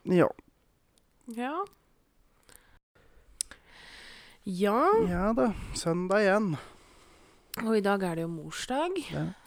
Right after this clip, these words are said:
Speaker 1: Gratulerer til alle mødre der ute.
Speaker 2: Gratulerer med
Speaker 1: Mm.
Speaker 2: morsdagen.
Speaker 1: Ja.
Speaker 2: Ehm,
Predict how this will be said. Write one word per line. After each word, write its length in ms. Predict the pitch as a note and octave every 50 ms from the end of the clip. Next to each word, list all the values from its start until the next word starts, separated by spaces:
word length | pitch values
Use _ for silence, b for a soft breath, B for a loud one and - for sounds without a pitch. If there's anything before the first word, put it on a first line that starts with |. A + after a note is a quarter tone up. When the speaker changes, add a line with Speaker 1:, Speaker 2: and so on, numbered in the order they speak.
| -
Speaker 1:
Gratulerer 540 | - C#3+ D3+ D3 - - D3 C3 A#2+ B2 B2 -
til 80 | -
alle 160 | C#3+ C3+ B2+
mødre 460 | B2+ C3+ C3+ C#3 C3+ B2+ B2+ B2+ B2+ C3
der 220 | C3+ C#3 C#3+ C#3
ute. 240 | - G#3 F#3+ F#3 G3 B3+
Speaker 2:
Gratulerer 1300 | A#3+ - - _ - - G#3 G3+ G#3 G3+ F3+ E3+ E3 E3 E3 D#3+ D#3+ D#3+ E3 F#3+ F#3 F#3+ G3+ G3+ G3+ G3+ G3+ G#3+ - - - - -
med 140 | - F3+ F3+
Speaker 1:
Mm. 60 | F3 D#3+
Speaker 2:
morsdagen. 480 | D3 D3 - - B2+ B2 B2 A#2 A#2+ F3 - - -
Speaker 1:
Ja. 240 | - - - - - B B B B B B B B B B B B B B B B B - -
Speaker 2:
Ehm, 540 | G3+ G#3 G#3 G#3 G#3 G#3 G#3 G3+ G3+ G3+